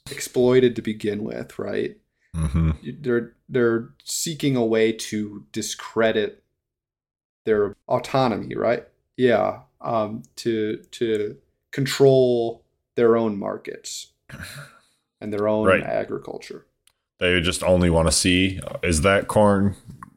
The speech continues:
Speaker 2: Roundup Ready corn? Is that, you know, is that a G M O? Is that a, you know, sprayed with herbicide? They wanna make sure that all the crop is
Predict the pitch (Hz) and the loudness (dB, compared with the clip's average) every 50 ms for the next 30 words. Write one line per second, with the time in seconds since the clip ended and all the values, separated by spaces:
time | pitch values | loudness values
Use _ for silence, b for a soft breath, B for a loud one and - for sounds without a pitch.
0 | - - 78 82 82 82 80 82 78 - 85 87 87 82 78 - - 80 76 69 | -6 -2 0 2 2 2 2 0 0 2 2 2 4 2 0 -2 -4 -2 -2 -2
1 | 69 69 71 69 - 78 76 73 76 80 78 78 78 73 - - - _ _ _ | 0 -2 -2 -2 -2 -2 0 0 2 2 4 2 2 0 -2 -8 -20 _ _ _
2 | _ _ _ _ _ _ _ _ _ _ _ 92 87 76 69 69 69 69 - - | _ _ _ _ _ _ _ _ _ _ _ -4 -2 -2 -2 -4 -4 -8 -8 -4
3 | - 90 90 85 82 90 90 90 90 87 76 78 87 90 90 82 80 82 80 78 | -2 0 2 2 4 4 4 4 2 0 0 0 2 2 2 2 2 2 2 2
4 | 71 71 69 76 82 78 73 71 85 82 80 78 82 78 78 78 80 80 73 67 | 2 2 2 2 0 0 0 2 2 2 2 2 2 2 2 2 2 0 0 -2
5 | 82 78 71 69 67 67 69 - - - - - 87 80 80 80 76 78 80 78 | -6 -8 -6 -8 -10 -14 -14 -12 -10 -10 -4 -2 0 0 0 -2 -2 -4 -6 -8
6 | 73 - - - - - 85 73 76 73 - - 71 67 67 67 67 67 - _ | -8 -10 -12 -4 -2 0 0 0 -2 -2 -2 -2 -2 -2 -4 -6 -10 -14 -18 _
7 | _ _ - 78 76 78 78 73 80 80 80 78 76 78 76 - - - 82 78 | _ _ -6 -4 -4 -4 -2 0 0 0 0 0 -2 -2 -2 -4 -2 -2 0 -2
8 | 73 71 71 71 67 - - 73 71 71 73 73 73 73 76 - - _ _ _ | 0 -2 -4 -4 -4 -6 -6 -2 0 2 4 4 2 2 0 -4 -10 _ _ _
9 | _ _ _ _ _ _ - 80 - - - - 78 69 69 67 67 - _ _ | _ _ _ _ _ _ -16 -16 -14 -10 -6 -4 -4 -4 -4 -6 -8 -12 _ _
10 | _ _ _ _ _ - 71 73 - - - - | _ _ _ _ _ -20 -16 -14 -14 -14 -14 -16